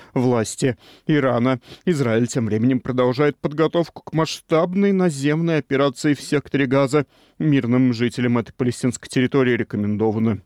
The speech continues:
эвакуироваться на юг, ближе к границе с Египтом. По оценке израильской армии, север сектора Газа уже покинули около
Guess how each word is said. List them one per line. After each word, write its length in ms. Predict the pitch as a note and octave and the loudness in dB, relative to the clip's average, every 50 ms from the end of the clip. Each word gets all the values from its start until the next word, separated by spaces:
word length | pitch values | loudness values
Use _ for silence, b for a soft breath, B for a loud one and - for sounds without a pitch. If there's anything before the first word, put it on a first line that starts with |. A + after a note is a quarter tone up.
| _ _ - | _ _ -4
эвакуироваться 920 | C3+ C3+ A#2+ B2 - - A2+ G#2+ G#2+ G#2+ G2+ G2+ - - - - G#2+ - B B B B B B B B | -2 0 0 0 -2 -2 -2 -2 -2 -2 -4 -4 -4 -4 -4 -4 -4 -4 B B B B B B B B
на 240 | C#3 B2+ A#2 A2+ A2+ | 2 2 2 2 0
юг, 540 | G#2+ F#2+ G2+ G#2 A2 - - - - - A#2+ | -2 -2 -4 -6 -6 -8 -12 -14 -12 -10 -10
ближе 560 | G#2 F#2 G#2 F#2+ F#2+ F#2+ F2 F#2+ G2+ F#2 - _ _ | -6 -4 -2 -2 -2 -2 -2 -2 -4 -4 -4 _ _
к 60 | A#2 | -12
границе 680 | G#2 F#2 A#2 A2 G#2+ G2 G2 F2+ - - - G#2+ F2+ B B B B B B B | -6 -2 -2 0 0 -2 -2 -4 -6 -4 -4 -4 -6 B B B B B B B
с 160 | B - - | B -4 0
Египтом. 640 | D#3 D3 C#3+ B2 A2 A#2 G#2+ - - - C3+ C3 B2 | 2 2 2 2 2 0 0 0 0 0 0 0 0
По 180 | - G#2+ G2 | 0 -2 -4
оценке 680 | F2+ - - A2 G2+ G2 F2 - A2 G#2 G#2 G2 G2+ F#2 F#2 F#2+ F#2+ | -4 -6 -6 -6 -6 -6 -6 -2 0 0 0 0 -2 -6 -10 -10 -4
израильской 560 | G#2 G2+ F#2 F#2+ F#2+ F#2+ F#2+ - - - G#2 | -4 -4 -2 0 0 0 -2 -2 -2 -2 -2
армии, 420 | G2+ G#2 A2 A2+ A2+ A2+ A2 A2 B B B B B B B | 0 0 2 2 2 2 0 -2 B B B B B B B
север 400 | - - C#3 A#2 G2+ G2 G2+ G2 | -4 -2 0 0 0 -2 -6 -8
сектора 580 | - - - - - A#2 G2+ - - A#2 A2 | -10 -12 -12 -4 -4 -4 -4 -2 -2 -4 -2
Газа 260 | G2 A2 G#2+ G2+ - A2+ | 0 0 -2 -2 -2 -4
уже 180 | G2+ G2 F#2+ | -4 -4 -4
покинули 420 | - F#2 F#2+ - - G2 F#2+ F2+ F#2 | -4 -4 -6 -4 -4 -4 -4 -2 -4
около 360 | F2+ - - G2+ G2 F#2+ | -4 -4 -2 -2 -2 -2